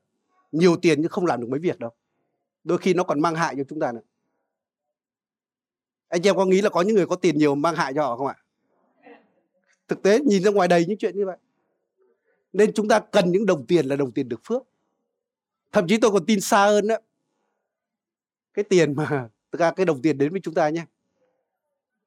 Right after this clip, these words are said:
nó qua tay rất nhiều người. Có rất nhiều điều theo nó. Có cả tiền bẩn, có rất nhiều thứ. Và tôi tin khi chúng tôi dâng một cái phần cho Chúa,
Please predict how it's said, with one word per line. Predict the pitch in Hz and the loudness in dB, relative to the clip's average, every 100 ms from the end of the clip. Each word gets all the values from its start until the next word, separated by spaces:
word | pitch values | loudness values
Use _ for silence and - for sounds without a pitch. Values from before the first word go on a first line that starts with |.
| _ _ _ _ _ _ - | _ _ _ _ _ _ -10
nó | |
qua | - 180 | -2 0
tay | 175 175 | 2 0
rất | 170 247 | 0 -2
nhiều | 151 | -2
người. | 123 127 110 98 _ _ _ _ _ _ _ _ _ _ _ _ _ _ | -2 -2 -4 -8 _ _ _ _ _ _ _ _ _ _ _ _ _ _
Có | - 156 | -6 -2
rất | 247 | -2
nhiều | 180 143 | 0 2
điều | 143 123 | 2 0
theo | 175 156 | -2 -4
nó. | 131 120 - _ _ _ _ _ - | -4 -8 -12 _ _ _ _ _ -6
Có | 143 | -4
cả | 160 127 | -2 -4
tiền | 143 131 | -4 -2
bẩn, | 135 104 | -2 -4
có | 117 | -8
rất | 175 214 | -8 -4
nhiều | 123 | -6
thứ. | 101 120 120 _ _ _ _ _ _ _ _ _ _ _ - | -6 -10 -12 _ _ _ _ _ _ _ _ _ _ _ -10
Và | 120 | -6
tôi | 160 156 | -4 0
tin | 185 160 | 0 0
khi | - 156 | -4 -6
chúng | 160 | -2
tôi | 160 | -2
dâng | 151 156 | 0 -2
một | 127 | -4
cái | 139 | -6
phần | 131 110 | -4 -6
cho | 104 120 | -6 -10
Chúa, | 127 120 | -8 -8